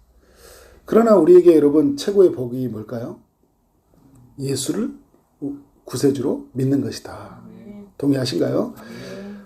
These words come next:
Speaker 1: 네. 예수님으로 인해서 우리가 죄 용서함 받고 의로워지고, 그래서 하나님의 자녀가 되어지-,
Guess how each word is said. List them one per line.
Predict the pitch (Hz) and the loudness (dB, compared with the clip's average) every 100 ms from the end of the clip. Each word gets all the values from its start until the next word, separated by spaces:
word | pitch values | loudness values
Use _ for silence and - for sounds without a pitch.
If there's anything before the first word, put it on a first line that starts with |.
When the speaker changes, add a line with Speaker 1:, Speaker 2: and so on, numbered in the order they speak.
| _ _ | _ _
Speaker 1:
네. | 117 113 - | -20 -18 -2
예수님으로 | 165 175 214 208 202 190 | 0 4 6 8 8 8
인해서 | 151 143 139 147 | 8 4 2 2
우리가 | 147 143 131 127 135 147 139 131 - _ _ _ _ _ | 4 2 0 -4 -2 0 0 -6 -12 _ _ _ _ _
죄 | - 156 139 | 2 6 6
용서함 | 135 143 147 135 127 | 4 4 2 0 -2
받고 | 101 - 180 233 - _ _ 151 | -8 -4 -4 -4 -8 _ _ 2
의로워지고, | 196 208 139 - - - - _ _ _ _ _ _ - _ _ _ _ _ _ - | 4 6 4 0 -16 -20 -20 _ _ _ _ _ _ -20 _ _ _ _ _ _ 0
그래서 | 175 175 | 0 4
하나님의 | 226 214 165 | 4 4 4
자녀가 | 139 127 139 135 | 0 -2 -2 -2
되어지-, | - 113 107 107 | -4 -8 -10 -14